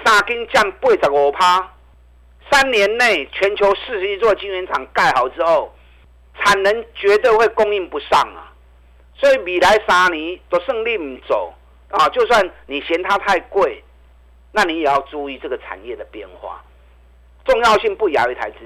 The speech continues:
电啊。那你资金部队，资金没问题的，那中股票很好啊，啊，今后有机会的啊。所以环球晶你有的话，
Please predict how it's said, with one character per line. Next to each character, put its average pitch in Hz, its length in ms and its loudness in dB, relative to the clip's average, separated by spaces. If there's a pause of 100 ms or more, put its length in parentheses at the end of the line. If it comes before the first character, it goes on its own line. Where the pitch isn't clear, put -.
电 98 240 -18
啊。 - 80 -20 (580)
那 311 120 2
你 214 120 2
资 269 160 -6
金 262 160 -2
部 269 140 2
队， 240 320 2 (140)
资 262 100 -8
金 254 140 -4
没 214 160 4
问 240 180 4
题 156 180 -8
的， 151 300 2 (480)
那 202 80 -6
中 233 160 -6
股 - 80 -14
票 196 220 0
很 165 160 -14
好 90 280 -6
啊， 92 260 -10 (560)
啊， 143 160 -2
今 175 180 -10
后 202 180 2
有 131 100 -4
机 139 160 -14
会 131 220 -4
的 123 380 -12 (640)
啊。 151 140 -2
所 175 120 0
以 - 40 4
环 214 180 2
球 220 140 4
晶 226 140 -4
你 214 120 0
有 185 120 2
的 143 120 2
话， 160 280 2